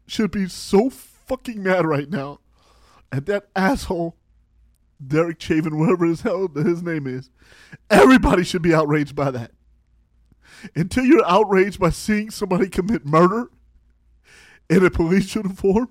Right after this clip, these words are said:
and try to disguise it as patrolling, and all lives are not pissed off at that, nobody's lives can matter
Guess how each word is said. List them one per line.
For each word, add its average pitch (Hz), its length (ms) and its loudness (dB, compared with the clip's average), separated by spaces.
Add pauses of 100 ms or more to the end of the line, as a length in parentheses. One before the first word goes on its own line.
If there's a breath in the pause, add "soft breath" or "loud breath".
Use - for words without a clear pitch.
(640 soft breath)
and 151 80 -2
try 196 120 2
to 190 80 2
disguise 180 500 0
it 185 120 -4
as 165 140 0
patrolling, 202 840 0 (1200)
and 180 280 -4 (220)
all 220 380 6
lives 262 400 2
are 247 100 2
not 247 320 -2
pissed 269 240 -2
off 277 180 0
at 294 140 -10
that, 330 260 -4 (560 loud breath)
nobody's 196 560 4
lives 160 300 0
can 160 160 -6
matter 165 400 -6